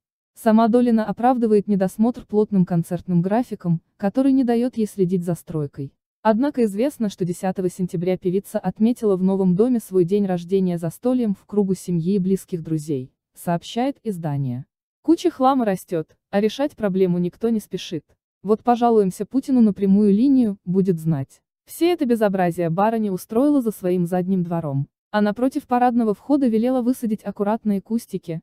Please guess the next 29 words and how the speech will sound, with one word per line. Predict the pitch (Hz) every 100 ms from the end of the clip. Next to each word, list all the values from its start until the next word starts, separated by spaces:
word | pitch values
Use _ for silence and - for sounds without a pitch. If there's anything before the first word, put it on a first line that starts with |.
| _
красивую | - 196 - 202 180
травку | 165 214 285 _ 247
и | 240
лично | 214 233 - 226
воткнула | 208 - 208 202
табличку: | 190 170 170 165 - - 147 _ _
«Выгул | - 185 285 285
собак | 262 208 185 185
запрещен». | 185 - 170 - 156 135 139 _ _
Хотя | _ 226 233 233
не | 214
та | 202
территория, | 196 190 - 240 254 190 180
где | 185 202
она | 269 294
учудила | 302 - 285 262
свалку, | 233 190 170 156 - 151 _ _
не | 190 208
место, | 214 320 - 190
где | 170 190 226
дискриминируют | 214 - 202 190 196 214 196
четвероногих | - 208 202 185 180 175 165
друзей | 170 165 180
человека, | 175 196 170 170 175 - 165 _ _
по | 220
документам | 202 - 202 285 311
ей | 254 233
не | 220
принадлежат, | 214 226 214 196 170 151